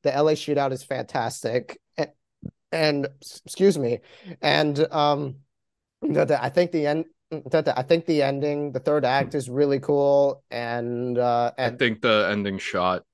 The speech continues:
Speaker 2: the end, the last, like, five minutes are, like, legit a masterpiece of filmmaking,
Speaker 1: Oh,
Speaker 2: in my
Speaker 1: oh,
Speaker 2: opinion.
Speaker 1: oh, oh, yeah, for sure. Like,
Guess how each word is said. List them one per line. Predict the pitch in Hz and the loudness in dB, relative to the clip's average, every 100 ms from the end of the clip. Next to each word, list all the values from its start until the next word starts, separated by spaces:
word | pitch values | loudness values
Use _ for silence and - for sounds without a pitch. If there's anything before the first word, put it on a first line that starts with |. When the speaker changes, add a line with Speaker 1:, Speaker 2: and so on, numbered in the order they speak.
| _ | _
Speaker 2:
the | 107 107 | -2 -2
end, | 110 | -2
the | 104 | 0
last, | 104 104 - | 0 0 0
like, | 107 | -4
five | - 95 92 87 | -2 0 0 0
minutes | 90 90 - - | -4 -4 -6 -4
are, | 95 | -2
like, | 87 87 98 | -2 -4 -4
legit | 90 87 92 87 | -6 -2 -4 -4
a | 87 | -8
masterpiece | 87 85 85 85 - 76 80 80 82 | -8 -6 -4 -4 -8 -10 -12 -10 -12
of | - | -10
filmmaking, | 82 80 82 82 - 82 85 - _ _ - | -10 -8 -8 -8 -8 -8 -10 -16 _ _ -4
Speaker 1:
Oh, | 143 131 | 0 0
Speaker 2:
in | 101 | -2
my | 85 85 | -2 2
Speaker 1:
oh, | 156 | 2
Speaker 2:
opinion. | 92 87 87 101 - - | 2 -2 -4 -4 -8 -2
Speaker 1:
oh, | 151 139 - | 0 0 -2
oh, | 151 151 | -2 0
yeah, | 151 135 | 0 -2
for | 139 | -6
sure. | - 156 120 107 - | -6 -2 -2 -4 -4
Like, | 131 120 - | -2 -2 -4